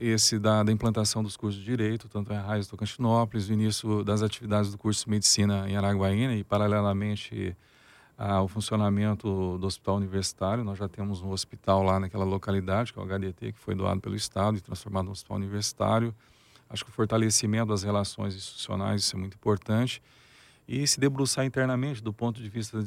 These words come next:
não só da organização interna, mas avançar com a organização dos cursos, né? A gente vai se debruçar bastante com a questão da graduação, a qualidade do ensino. A Ana certamente vai tecer alguns comentários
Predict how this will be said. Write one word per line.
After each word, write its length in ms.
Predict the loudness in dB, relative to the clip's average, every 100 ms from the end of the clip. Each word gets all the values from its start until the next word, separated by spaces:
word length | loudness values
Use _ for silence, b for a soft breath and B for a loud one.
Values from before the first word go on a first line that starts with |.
| -4
não 160 | -4 -4
só 160 | 0 2
da 80 |
organização 580 | 2 2 2 4 4 4
interna, 380 | 2 2 2 2
mas 300 | 2 2 2
avançar 580 | 2 4 2 4 4 2
com 360 | 0 2 2 2 -4 b b b b
a 60 |
organização 500 | 2 4 4 2 0
dos 180 | -4 -6
cursos, 460 | 0 0 2 0 0
né? 140 | -2
A 40 |
gente 200 | -4 -2
vai 120 | 0 2
se 160 | 2
debruçar 440 | 0 -4 -8 -6 0
bastante 760 | 0 2 2 2 2 -2 -4 -6 _ _ _ _ _ -20 -20 -2
com 760 | 4 6 6 6 6 4 2
a 100 | 0
questão 260 | -2 -2 -2
da 80 | 0
graduação, 640 | 2 2 0 0 0 0
a 60 | 0
qualidade 440 | -2 -2 0 0
do 80 | 0
ensino. 460 | 2 2 2 -2 -6 -6
A 40 |
Ana 280 | -2 0 -2
certamente 580 | -2 -6 -4 -4 -6 -4
vai 220 | -4 -4 _ _
tecer 320 | -12 -8 0 2
alguns 280 | 4 4
comentários 640 | 2 2 2 4 2 2 -6